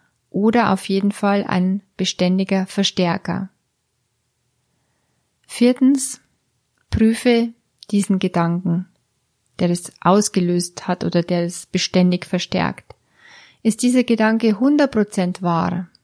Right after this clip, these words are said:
oder ist es ein alter Glaubenssatz? Ist er wirklich wahr, dein Gedanke? Kannst du da hundert Prozent sicher sein? Schützt er dich vor irgendwas?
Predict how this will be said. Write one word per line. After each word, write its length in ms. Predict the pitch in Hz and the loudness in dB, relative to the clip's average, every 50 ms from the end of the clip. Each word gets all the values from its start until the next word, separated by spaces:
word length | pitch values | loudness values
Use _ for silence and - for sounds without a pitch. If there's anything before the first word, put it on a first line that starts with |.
| _ _ _ _ _ _ _ _ _ _ _ | _ _ _ _ _ _ _ _ _ _ _
oder 380 | _ - 185 185 190 180 160 - | _ -2 0 2 2 0 0 -2
ist 160 | 180 180 - | -4 -4 -2
es 140 | 190 185 - | -4 -4 -2
ein 240 | - - 180 - - | 0 0 0 0 0
alter 260 | - 180 180 - 190 | -2 -2 0 -2 -2
Glaubenssatz? 880 | 190 220 226 247 254 226 180 175 - - 185 180 - - - - - - _ _ _ _ _ _ _ _ _ _ _ _ _ _ _ _ _ _ _ _ _ _ _ _ _ _ _ _ _ _ _ _ _ _ _ _ _ _ _ _ _ _ _ _ _ _ _ - | 0 2 2 2 4 2 2 0 0 -4 -6 -6 -6 -8 -10 -12 -12 -16 _ _ _ _ _ _ _ _ _ _ _ _ _ _ _ _ _ _ _ _ _ _ _ _ _ _ _ _ _ _ _ _ _ _ _ _ _ _ _ _ _ _ _ _ _ _ _ -6
Ist 180 | 202 185 - | -6 -2 0
er 180 | 185 175 165 175 | -2 -2 0 0
wirklich 520 | 190 214 247 269 277 294 277 - - 190 | 2 2 2 2 0 -2 -2 -2 -4 -2
wahr, 400 | 185 175 165 170 190 214 240 233 - | -2 0 0 2 0 0 -2 -4 -4
dein 180 | 214 214 208 | -2 -2 0
Gedanke? 580 | 214 214 208 208 208 214 214 - 226 226 233 226 - _ _ _ _ _ _ _ _ _ - | 0 0 0 0 0 -2 -2 -2 -4 -4 -6 -8 -14 _ _ _ _ _ _ _ _ _ -8
Kannst 320 | - 208 202 202 - - | -2 -2 -2 -2 0 -2
du 60 | 214 | -2
da 300 | 196 202 190 190 - - _ - - - | 0 0 0 -2 -4 -10 _ -20 -4 2
hundert 480 | 247 277 302 311 302 294 285 277 285 _ | 2 4 4 4 4 2 2 0 -2 _
Prozent 600 | - 220 208 - - - 202 202 202 214 214 - _ _ _ | -4 -4 -4 -2 -2 -2 0 0 0 -2 -2 -6 _ _ _
sicher 380 | - - 190 185 - 190 190 | -12 -10 -10 -6 -6 -6 -6
sein? 420 | 190 - 196 190 190 202 220 233 - _ _ _ _ _ _ _ _ _ _ _ _ _ _ _ - | -6 -4 -4 -2 -2 -2 -2 -4 -6 _ _ _ _ _ _ _ _ _ _ _ _ _ _ _ -10
Schützt 420 | - - - 208 214 - - - | -4 -2 -2 -2 -2 -4 -2 -2
er 100 | 220 214 | 0 2
dich 200 | 220 220 220 - | 2 0 -2 -2
vor 120 | - 240 | -2 -2
irgendwas? 720 | 220 208 233 233 240 240 226 - 240 269 269 - - - | 0 0 0 2 2 0 2 0 -2 -2 -2 -6 -12 -18